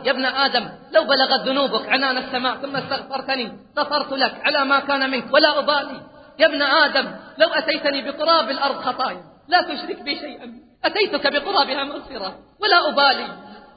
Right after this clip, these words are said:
الله الذي قال: "إلا من تاب وآمن وعمل صالحا فأولئك يبدل الله سيئاتهم حسنات وكان الله غفورا رحيما". الله الذي بابه مفتوح بالليل والنهار،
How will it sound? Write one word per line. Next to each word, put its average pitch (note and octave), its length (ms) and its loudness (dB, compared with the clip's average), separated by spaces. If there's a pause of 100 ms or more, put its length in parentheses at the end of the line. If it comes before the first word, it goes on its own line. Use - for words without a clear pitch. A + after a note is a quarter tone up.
(180)
الله D#4 260 4
الذي C#4 260 2
قال: C#4 320 4
"إلا C#4+ 180 2
من B3 240 -2
تاب B3+ 360 2
وآمن C4+ 480 0 (280)
وعمل C4 420 2
صالحا A#3+ 460 0 (260)
فأولئك C#4+ 500 4
يبدل C4+ 480 0
الله B3 380 0 (280)
سيئاتهم C4+ 640 2
حسنات B3 520 -2 (360)
وكان D4+ 320 4
الله B3 420 0
غفورا C#4+ 600 0
رحيما". D#4+ 360 -6 (400)
الله C#4+ 460 2 (440)
الذي D4+ 260 2
بابه D#4 340 0
مفتوح D4 480 0
بالليل D4 340 2
والنهار، B3+ 520 -2